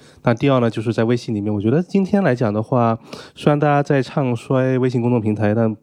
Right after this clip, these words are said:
核心如果你要建立这品牌，微信公众号我觉得还是首选。我，因为我觉得最大的特点还是说在微信里面，你是要去关注一个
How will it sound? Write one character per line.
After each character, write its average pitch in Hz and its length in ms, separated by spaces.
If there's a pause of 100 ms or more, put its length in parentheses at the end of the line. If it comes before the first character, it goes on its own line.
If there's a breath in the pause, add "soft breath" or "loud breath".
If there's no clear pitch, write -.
核 - 200
心 123 160
如 120 100
果 120 80
你 104 80
要 107 120
建 120 160
立 113 60
这 113 100
品 101 180
牌， 101 320
微 117 80
信 110 140
公 113 100
众 117 100
号 113 160
我 107 80
觉 113 80
得 95 60
还 104 80
是 107 140
首 107 120
选。 113 180 (580 soft breath)
我， 113 100
因 131 100
为 139 60
我 110 100
觉 110 80
得 120 40
最 160 100
大 170 160
的 135 60
特 - 200
点 110 160
还 101 100
是 117 100
说 117 100
在 123 80
微 127 140
信 127 180
里 101 100
面， 107 260
你 101 100
是 - 300
要 113 140
去 110 140
关 131 180
注 139 160
一 101 100
个 92 280